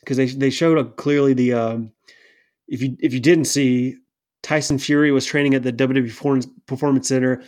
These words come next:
They posted on their social media on, uh, YouTube and everything. He was training, doing shoulder tackles in the ring, knocked some guy down.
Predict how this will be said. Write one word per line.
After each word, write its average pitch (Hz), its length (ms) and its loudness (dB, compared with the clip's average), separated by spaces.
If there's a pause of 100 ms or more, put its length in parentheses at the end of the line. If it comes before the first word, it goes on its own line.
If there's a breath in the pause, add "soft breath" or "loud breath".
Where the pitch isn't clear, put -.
(220 loud breath)
They - 80 -6
posted 165 320 0
on 143 100 2
their 139 80 2
social 135 320 -2
media 131 360 4
on, 123 340 0
uh, 113 120 -2
YouTube 131 640 0 (300 soft breath)
and 131 80 -4
everything. 127 680 -2 (360)
He 135 100 0
was 123 120 0
training, 147 480 2
doing 139 180 2
shoulder 139 320 0
tackles 135 360 -2
in 131 60 0
the 127 60 0
ring, 131 500 0 (680 loud breath)
knocked 135 280 0
some 139 160 0
guy 135 240 2
down. 127 640 0